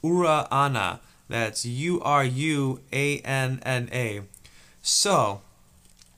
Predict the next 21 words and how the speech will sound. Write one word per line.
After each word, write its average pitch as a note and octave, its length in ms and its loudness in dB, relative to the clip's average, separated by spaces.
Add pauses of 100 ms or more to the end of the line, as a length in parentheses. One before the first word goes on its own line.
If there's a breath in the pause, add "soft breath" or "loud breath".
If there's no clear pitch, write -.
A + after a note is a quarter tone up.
(760)
the A#2 80 -4
way F3 200 4
this F3+ 160 0
plays D3+ 360 -2
in A#2 400 -2 (320 soft breath)
is C3 220 -4
that B2+ 280 0
because G3 480 -2
they D3+ 240 0
peed C#3 580 -2 (880 soft breath)
on F#3+ 680 0 (560)
the D#3 120 -6
pelt G#2 380 -4 (1160 soft breath)
and A#2+ 120 -6
they A#2 80 -2
put F3+ 260 0
it F#3+ 40 0
into F#3 220 -4
the D#3+ 180 0
earth, G2+ 360 -4 (920)
that C#3 560 0